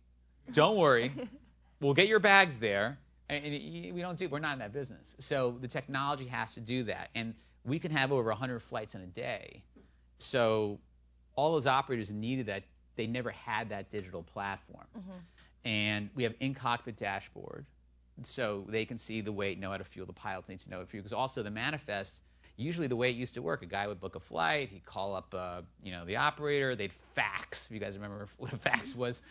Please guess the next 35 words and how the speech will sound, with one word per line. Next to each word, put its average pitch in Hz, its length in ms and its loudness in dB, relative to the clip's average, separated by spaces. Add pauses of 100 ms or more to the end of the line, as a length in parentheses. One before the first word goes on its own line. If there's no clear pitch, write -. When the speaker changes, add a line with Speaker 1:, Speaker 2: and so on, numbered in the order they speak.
(280)
Speaker 1:
fax 123 280 4
your 95 100 -10
credit 208 260 2
card 180 220 0
information. 160 520 -4 (220)
And 151 100 2
if 139 120 0
you 156 100 -6
added 170 460 2
a - 60 -6
passenger, 127 800 -2 (160)
everything 151 300 2
got 135 160 6
out 127 80 2
of 131 100 0
whack - 300 -6
because 123 260 -2
of 110 60 -6
center 143 320 -2
of 123 80 -2
gravity 139 580 0
and 117 200 -4
weight 135 400 0
and 113 260 -6 (440)
fueling. 147 560 -2 (520)
We 208 160 -2
can 180 180 -8
now, 175 460 0 (1200)
while 135 280 0
that 175 120 -4
helicopter 156 500 0
is 143 80 -2
coming 143 200 -6
from 127 180 -6
base, 143 560 -4